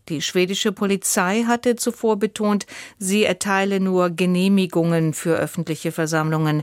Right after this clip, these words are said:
nicht für die Inhalte dieser Versammlungen. In Schweden und dem Nachbarland Dänemark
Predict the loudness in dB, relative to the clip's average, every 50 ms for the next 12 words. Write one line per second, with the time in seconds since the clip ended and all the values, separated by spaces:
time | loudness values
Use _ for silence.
0 | -4 -8 _ 0 0 0 0 -2 -6 -12 -6 -4 -2 -2 -2 -4 -2 2 4 4
1 | 4 4 2 0 -2 -2 -4 -4 -4 -4 -6 -8 -8 -6 -6 -4 -4 -4 -4 -4
2 | -4 -2 -2 -2 -2 -2 -2 -4 -4 -6 -10 -12 -14 -18 _ _ -20 -20 -20 -20
3 | -20 -20 -20 -10 -2 -2 0 0 0 0 2 2 2 2 2 2 2 2 2 0
4 | 0 0 0 -2 0 0 -2 -2 -2 -2 -2 -2 0 0 -2 -4 -2 0 0 2
5 | 4 4 2 2 0 -2 -2 -4 -8